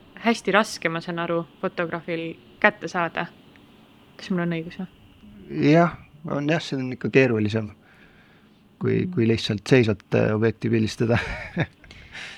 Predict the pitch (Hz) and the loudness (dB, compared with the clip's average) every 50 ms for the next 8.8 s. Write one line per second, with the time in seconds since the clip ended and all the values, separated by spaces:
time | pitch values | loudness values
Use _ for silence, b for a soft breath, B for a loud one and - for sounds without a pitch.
0 | B B - 196 196 190 190 214 196 185 - 185 180 175 - - 175 165 165 170 | B B -2 -2 0 0 0 0 -2 2 2 0 0 0 -2 -4 -4 -2 -2 -4
1 | - 180 170 - - 185 170 - - 160 160 175 160 - 180 165 - 196 185 175 | -6 -8 -8 -4 -6 -6 -6 -4 -8 -8 -6 -8 -8 -6 -8 -6 -2 -2 -2 0
2 | 165 147 156 151 156 156 - 165 165 - - 175 165 165 160 - 214 233 254 254 | -2 -4 -6 -6 -6 -6 -6 -8 -8 -6 -8 -6 -6 -6 -4 -2 0 0 0 -2
3 | 240 - - - 247 240 247 247 233 - 165 160 160 160 156 165 180 196 214 214 | -4 -8 -6 -4 -2 -2 -2 -2 -4 -6 -12 -10 -8 -8 -4 -2 -2 -2 -2 -4
4 | - - - 220 214 214 - 185 156 127 113 110 110 104 - - - 208 262 294 | -8 -12 -12 -10 -10 -10 -10 -8 -6 -4 -2 -2 -4 -6 -10 -4 2 4 4 4
5 | 269 - - - - 190 190 185 196 185 196 220 254 - - _ _ - 190 185 | 4 0 -4 -6 -4 -4 -2 -2 -4 0 2 2 0 0 -4 _ _ -2 -2 -2
6 | 185 190 190 208 214 208 202 196 190 196 220 240 233 240 - - 180 190 196 208 | -2 -2 -2 -2 -2 -2 -2 -2 0 0 0 -2 -2 -8 -10 -8 -6 -6 -6 -4
7 | 190 196 180 202 214 226 254 247 - 262 254 269 269 - - 185 - - b b | -6 -6 -6 -6 -2 -2 -2 -2 -2 -4 -4 -4 -6 -8 -10 -12 -12 -14 b b
8 | b b b b b b b b - - - 247 240 208 - | b b b b b b b b 0 2 4 4 4 2 0